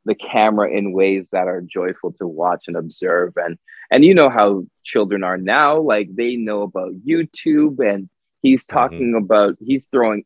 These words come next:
Speaker 1: intros and videos and
Speaker 2: <laughs>
Speaker 1: calling his name out and saying, "My name is Cordell and I'm here." Like,
Speaker 2: <laughs>
Speaker 1: he's doing throws. And I'm like, "What are you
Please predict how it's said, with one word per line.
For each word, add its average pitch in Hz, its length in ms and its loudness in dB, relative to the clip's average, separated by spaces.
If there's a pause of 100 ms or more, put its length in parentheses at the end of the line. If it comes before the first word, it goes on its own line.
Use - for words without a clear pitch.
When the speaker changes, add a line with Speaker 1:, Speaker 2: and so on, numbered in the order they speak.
Speaker 1:
intros 143 640 0
and 107 220 -8
videos 147 540 -4
and 95 240 -10
Speaker 2:
<laughs> - 20 -4
Speaker 1:
calling 135 300 0
his 95 180 -8
name 160 380 -2
out 151 300 4
and 104 200 -2
saying, 107 200 -2
"My 135 160 0
name 135 260 -4
is - 80 -12 (160)
Cordell 151 540 4
and 101 120 -2
I'm 131 200 -2 (100)
here." 139 240 -2
Like, 104 220 0
Speaker 2:
<laughs> 110 260 -12
Speaker 1:
he's 202 180 -4
doing 156 300 4 (140)
throws. 143 640 2 (220)
And 175 120 -2
I'm 208 80 0
like, 190 180 0
"What 220 160 -4
are 269 40 -2
you 208 160 0